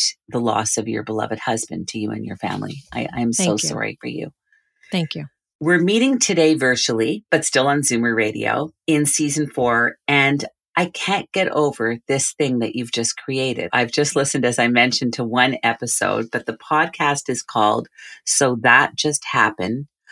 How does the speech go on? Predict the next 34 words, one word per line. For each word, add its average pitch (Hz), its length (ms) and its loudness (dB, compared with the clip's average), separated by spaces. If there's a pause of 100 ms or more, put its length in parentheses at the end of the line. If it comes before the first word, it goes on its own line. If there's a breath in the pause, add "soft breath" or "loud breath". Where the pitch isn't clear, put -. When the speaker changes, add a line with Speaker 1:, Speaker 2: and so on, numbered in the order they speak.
(220 loud breath)
Speaker 1:
which 131 200 -2
you 143 140 0
describe 123 580 0
as 120 140 -6
being 120 220 -2
an 120 140 -2
honest 127 360 -2
exploration 117 800 -2
of 107 100 -6
what 117 140 -4
it's - 180 -6
like 107 200 -2
to - 120 -10
lose 131 300 -2
your 151 100 0
person 110 560 -2 (380 loud breath)
and 117 180 0
find 104 300 0
yourself. 104 480 -4 (420 soft breath)
Can 147 160 0
you 147 100 0
tell 208 300 0
us 262 220 0
what 147 140 0
the - 120 -8
inspiration 131 640 -2
was 123 220 -2
behind 170 500 -2
the 156 60 -2
podcast 110 640 -4
that 120 100 -2
I 127 140 0
know 143 340 2
already 123 720 2